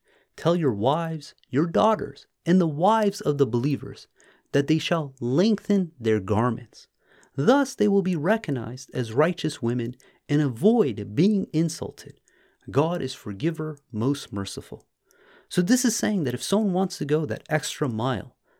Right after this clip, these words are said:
to be recognized as a righteous woman, that God is recommending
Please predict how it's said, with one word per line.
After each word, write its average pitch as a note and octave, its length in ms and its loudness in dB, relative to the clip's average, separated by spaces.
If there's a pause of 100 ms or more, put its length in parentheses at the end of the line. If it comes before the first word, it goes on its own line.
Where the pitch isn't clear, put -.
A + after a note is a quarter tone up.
(160)
to B2+ 120 2
be C#3+ 300 -2
recognized A#2+ 880 2
as A2 100 -6
a G#2+ 80 -2
righteous D#3+ 540 -2
woman, C3 400 -2 (400)
that C3 180 0
God F#3 300 2
is D#3+ 200 -6
recommending F3+ 800 0